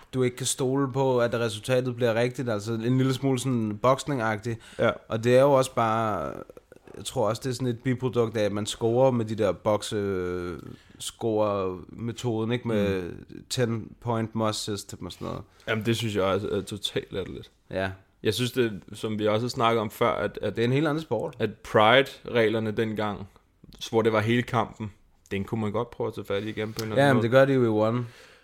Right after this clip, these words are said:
Speaker 1: Der scorer de,
Speaker 2: Ja.
Speaker 1: øh, hele kampens forløb i stedet. Det, det giver også mere mening. Altså, det, øh, men igen, det er bare det der, at de har taget en sports, øh, hvad kan man sige, regler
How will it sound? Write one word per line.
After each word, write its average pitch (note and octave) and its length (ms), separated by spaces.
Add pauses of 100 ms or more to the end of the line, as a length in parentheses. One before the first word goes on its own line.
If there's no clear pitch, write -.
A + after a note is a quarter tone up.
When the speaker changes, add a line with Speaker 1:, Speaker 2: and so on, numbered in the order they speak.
Speaker 1:
Der A#2 80
scorer B2+ 340
de, C3 80 (120)
Speaker 2:
Ja. A2 240
Speaker 1:
øh, - 60 (160)
hele B2+ 220
kampens A#2 360
forløb A2+ 360
i G#2+ 40
stedet. A2+ 300
Det, A2+ 380
det G#2 340
giver A2+ 140
også A2+ 220
mere C3 180
mening. C3+ 500
Altså, G#2+ 260 (380)
det, C3 200
øh, C#3+ 100 (560)
men C3 160
igen, C#3+ 320
det C#3+ 80
er C#3+ 100
bare C#3+ 180
det C3+ 120
der, C3+ 120
at A2 140
de C3 60
har B2 60
taget C#3+ 340
en D3+ 120
sports, - 680 (400)
øh, A#2 280 (340)
hvad A2+ 120
kan A#2 80
man A#2+ 100
sige, A#2 440 (180)
regler B2 600